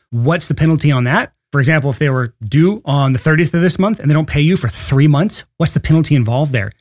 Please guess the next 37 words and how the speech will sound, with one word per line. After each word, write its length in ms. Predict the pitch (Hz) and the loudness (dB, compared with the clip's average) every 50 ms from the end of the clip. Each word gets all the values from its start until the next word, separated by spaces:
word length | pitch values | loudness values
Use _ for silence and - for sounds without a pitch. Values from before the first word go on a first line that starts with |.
| _ _ - | _ _ -2
Is 100 | 135 131 | 0 2
it 40 | 139 | 2
a 40 | |
monthly 420 | 127 120 120 131 156 151 - 147 131 | 4 4 4 4 4 4 2 2 0
charge? 480 | - - 131 131 170 202 233 214 - - _ _ _ _ | 0 -2 -2 0 0 0 -2 -4 -8 -12 _ _ _ _
Is 160 | - 151 120 | -4 -2 0
it 80 | 151 143 | 0 0
a 80 | 135 127 | 0 0
one-time 540 | 123 113 139 156 175 160 - 156 160 160 | 0 0 2 2 2 2 2 0 2 0
flat 260 | 151 - 151 139 131 - | 0 0 -2 -4 -4 -2
fee 240 | - 175 190 214 | -2 0 0 0
for 160 | 202 - 143 123 | 0 0 0 0
late 200 | 123 120 123 - | 0 -2 -2 0
payments? 340 | - 151 175 196 190 - | 0 2 2 2 0 -4
There 240 | - _ _ - 165 | -10 _ _ 0 0
needs 100 | 185 180 | 0 2
to 60 | - | 2
be 60 | 190 175 | 0 -2
some 200 | - - 175 175 | 0 0 0 0
consequence 460 | - 143 147 123 143 - - 180 175 | 2 0 0 0 0 0 0 -2 -2
for 100 | - 196 | -2 -2
this 160 | 208 226 - | -2 -2 -2
because 340 | - 165 147 - 147 135 123 | -4 -4 0 0 2 2 4
you 80 | 151 | 2
don't 140 | 175 196 190 | 2 2 2
wanna, 140 | 175 160 156 | 0 0 0
again, 260 | 175 156 135 147 117 - - | 0 -2 -2 -4 -4 -2 0
you 140 | 143 180 208 | 2 2 4
wanna 160 | 208 190 165 | 4 2 0
incentivize 520 | 143 - - - 190 202 208 214 220 202 | 0 0 0 0 0 0 0 0 0 0
them 160 | 180 233 247 226 | 0 -2 -2 -2
to 80 | - - | -4 -4
pay 160 | - 135 151 | -4 -2 -2
on 240 | - 143 131 139 143 | -2 -2 -2 -2 0
time 280 | - - 143 185 208 202 - | 0 0 0 0 0 -2 -2
every 200 | 135 127 135 123 | 0 0 0 0
time. 320 | - 131 139 190 233 240 | 0 -2 -2 -2 -4 -6